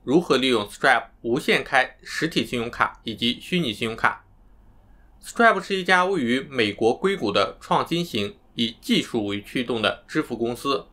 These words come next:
Stripe 的这家公司的牛逼之处在于，它提供了非常简单易用的A P I接口，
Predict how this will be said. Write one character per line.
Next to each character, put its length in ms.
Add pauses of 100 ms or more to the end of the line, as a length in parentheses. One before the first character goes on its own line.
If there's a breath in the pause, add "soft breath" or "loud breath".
(720)
Stripe 420
的 240
这 100
家 160
公 200
司 120
的 120
牛 240
逼 200
之 140
处 160
在 160
于， 300 (300)
它 120
提 180
供 160
了 240
非 220
常 360
简 300
单 220
易 80
用 180
的 320
A 160
P 160
I 120
接 200
口， 320